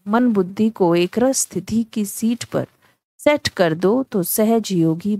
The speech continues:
बन जाएंगे। स्लोगन है, जो भी शक्तियां हैं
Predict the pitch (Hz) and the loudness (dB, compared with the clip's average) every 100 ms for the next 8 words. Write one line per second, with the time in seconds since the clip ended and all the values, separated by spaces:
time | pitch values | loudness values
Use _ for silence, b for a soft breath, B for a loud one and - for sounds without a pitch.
0 | 202 170 160 151 143 143 139 - _ _ | 0 0 -2 -6 -10 -12 -16 -20 _ _
1 | _ _ _ _ _ - 175 190 214 233 | _ _ _ _ _ -2 0 0 -2 -2
2 | 285 - _ _ _ 202 262 311 359 320 | -4 -10 _ _ _ 2 2 4 2 4
3 | 226 196 - 190 175 160 151 160 | 0 -2 -2 0 2 0 -6 -12